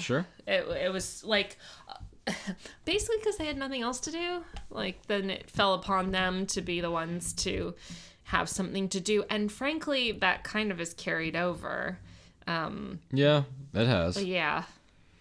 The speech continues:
Speaker 1: So it would be like if Congress had an antique sale to raise money for the public instead of giving us a six hundred dollar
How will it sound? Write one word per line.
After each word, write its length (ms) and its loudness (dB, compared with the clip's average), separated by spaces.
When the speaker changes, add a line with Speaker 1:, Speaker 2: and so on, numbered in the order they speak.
Speaker 1:
So 400 8
it 100 6
would 160 6
be 120 6
like 220 6
if 100 -2
Congress 460 4
had 180 6
an 80 4
antique 460 4
sale 280 6
to 80 6
raise 240 8
money 280 8
for 160 4
the 60 4
public 440 2
instead 360 2
of 120 2
giving 280 4
us 160 2
a 60 0
six 280 0
hundred 240 2
dollar 420 2